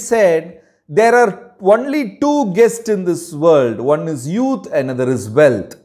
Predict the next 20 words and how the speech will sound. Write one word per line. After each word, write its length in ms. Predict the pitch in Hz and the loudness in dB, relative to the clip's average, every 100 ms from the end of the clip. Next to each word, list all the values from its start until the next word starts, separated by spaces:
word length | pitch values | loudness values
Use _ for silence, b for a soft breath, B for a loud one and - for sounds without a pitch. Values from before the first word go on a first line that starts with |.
| _ _ _ _ _ _ _ _ | _ _ _ _ _ _ _ _
இந்த 320 | 139 156 160 | -2 0 4
உலகத்துல 680 | 160 175 233 233 - 254 240 | 4 4 4 4 2 2 4
ரெண்டு 400 | - 202 254 277 | 4 4 2 -2
விருந்தினர்கள் 800 | 254 254 262 247 240 240 226 226 | 0 -2 -2 -4 0 0 2 2
தான் 220 | 214 214 208 | 2 0 2
இருக்கிறார்கள். 760 | 190 180 180 185 170 156 147 | 2 2 2 4 4 2 0
ஒன்று 460 | 143 156 175 165 160 | 0 -2 -2 -4 -2
இளமை, 680 | 185 208 233 240 247 254 | 0 4 2 2 -4 -4
இனி 200 | 226 208 | -6 -6
ஒன்று 280 | 185 165 156 | -6 -6 -8
செல்வம். 680 | 156 - 160 160 151 101 - b b b | -6 -2 0 2 0 -2 -12 b b b
இது 200 | 147 143 | -4 2
ரெண்டுமே 440 | 160 180 196 208 196 | 2 2 0 2 0
நம்மளை 220 | 175 165 | 2 2
விட்டு 200 | 151 143 | 2 -2
போயிடும். 400 | - 117 101 - _ _ _ _ _ _ | -2 -2 -4 -8 _ _ _ _ _ _
There 120 | 165 233 | 2 4
are 140 | 240 233 | 6 4
only 220 | 269 302 233 285 | 2 -2 -2 -2
two 120 | 285 | -2